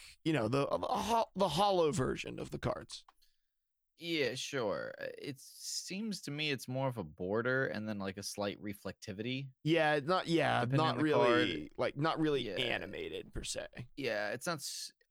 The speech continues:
Speaker 2: I mean, I, I'll be honest, like, it's cool, but I wouldn't spend my money on it.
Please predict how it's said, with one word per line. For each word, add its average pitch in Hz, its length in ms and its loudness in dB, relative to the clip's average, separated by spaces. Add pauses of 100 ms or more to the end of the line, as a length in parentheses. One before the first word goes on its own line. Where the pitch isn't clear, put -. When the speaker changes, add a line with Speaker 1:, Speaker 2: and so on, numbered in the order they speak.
Speaker 2:
I 175 140 2
mean, 175 160 2
I, 156 180 2
I'll 156 120 2
be 143 120 4
honest, 131 200 0
like, 117 180 -2 (580)
it's 151 400 0
cool, 131 380 2
but 120 280 0 (100)
I 117 140 0
wouldn't 101 460 -6
spend 92 280 -10
my 82 100 -8
money 80 240 -12
on 71 220 -14
it. 67 120 -12